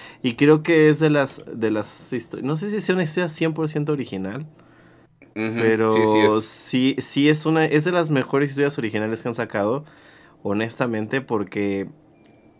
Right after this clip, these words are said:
Speaker 1: era, eh, fue un aire, un aire como fresco para, para Disney, fue algo muy nuevo, se atrevieron a jugar
Speaker 2: Sí.
Speaker 1: con, con la tecnología, un público completamente distinto, porque aunque es para niños,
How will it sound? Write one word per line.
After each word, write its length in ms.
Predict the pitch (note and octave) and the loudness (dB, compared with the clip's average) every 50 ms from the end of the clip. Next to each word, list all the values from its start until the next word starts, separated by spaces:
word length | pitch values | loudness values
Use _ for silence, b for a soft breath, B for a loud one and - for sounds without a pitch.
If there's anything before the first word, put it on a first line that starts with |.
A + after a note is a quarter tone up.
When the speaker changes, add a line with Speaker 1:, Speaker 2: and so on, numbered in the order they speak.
| _ _ _ - | _ _ _ -4
Speaker 1:
era, 260 | B2 B2 B2+ C3 C3+ | -2 0 0 0 0
eh, 180 | - C3+ C3 - C3+ | 0 0 0 -2 -4
fue 160 | - - C#3+ D3 | -2 0 2 4
un 120 | D3 D3 | 4 4
aire, 300 | D3 C#3+ C#3+ D3+ D3 - | 4 4 4 4 4 4
un 180 | C3+ C#3 C#3 C#3+ | 2 0 0 0
aire 240 | C#3+ C#3+ D3 D3 D3 | 0 0 0 0 -2
como 240 | - C#3+ B2+ G2+ G#2 | -2 -4 -6 -6 -6
fresco 580 | - - - A#2 A#2 A2+ - - - C#3+ C#3+ - | -6 -4 -2 0 0 0 -2 -4 -6 -6 -4 -6
para, 640 | A#2+ G#2+ G2+ F#2+ F#2+ F#2+ F#2 F#2+ F2+ F2 - - B B B B B B B B B B _ | -6 -6 -4 -4 -4 -6 -6 -6 -6 -8 -10 -12 B B B B B B B B B B _
para 260 | - G#2 G2 G2+ G2 | -6 -4 -2 -2 -2
Disney, 400 | F#2 G#2+ A2+ A2 A#2+ A#2+ B2+ D3 D3+ | -2 -2 -4 -2 -2 -2 -2 -2 -2
fue 180 | D3+ C3+ C3 | 0 0 0
algo 180 | B2+ B2 A#2+ A#2+ | 2 2 0 -2
muy 220 | A#2 A#2 A2+ A#2 A2+ | -2 0 0 2 2
nuevo, 420 | A2+ A2 G#2+ G#2+ G#2+ A2 B2+ C#3+ | 2 0 0 0 0 0 -2 -2
se 120 | D3 - A#2 | -2 -4 -6
atrevieron 460 | G#2 G2+ G2+ G2 G#2 G#2+ A2 A2+ A#2 | -6 -6 -2 0 0 0 0 0 -2
a 60 | G#2+ | -4
jugar 300 | - G2+ G2 G2 G2 F#2 | -6 -6 -4 -4 -4 -2
Speaker 2:
Sí. 40 | F2+ | -2
Speaker 1:
con, 200 | A#2+ A2+ G#2+ - - - - - | -2 -4 -4 -8 -14 -20 -10 -6
con 200 | - A2 G2 G2 | -4 -2 -2 -2
la 120 | F#2+ F#2 F#2+ | -4 -4 -4
tecnología, 880 | G2 G2+ G2+ F#2+ F#2+ F#2+ F#2 - - A#2+ A#2+ B2 B2 B2 B2 B2 B2 B B B B - | -4 -4 -4 -4 -4 -4 -6 -6 -6 -4 -2 0 2 2 2 2 0 B B B B 2
un 160 | C#3+ C3+ C#3 | 4 4 6
público 420 | C#3+ D3+ D3+ E3 E3+ E3 D#3+ D3 | 6 6 6 6 4 4 2 2
completamente 640 | C#3 B2 G#2+ G#2+ B2 - - C#3+ C#3 C3+ C3+ C3 C#3+ | 2 0 -2 0 -2 -4 -4 -4 -2 -4 -4 -4 -4
distinto, 520 | B2+ A2+ G#2+ - D3+ E3 F3 E3+ D#3 B2 | -4 -4 -4 -4 -4 -4 -2 -2 -4 -2
porque 240 | B2 A#2 G#2 G2+ - G#2 | -2 -4 -4 -2 -4 -4
aunque 220 | G#2 G2+ - A2+ | -4 -4 -6 -8
es 120 | B2+ - | -8 -6
para 240 | - E3+ D#3+ C#3 A#2+ | -6 -6 -4 -4 -4
niños, 360 | A#2 A#2+ B2+ C#3 D3 D3+ D3+ | -4 -4 -2 -2 -2 -2 -4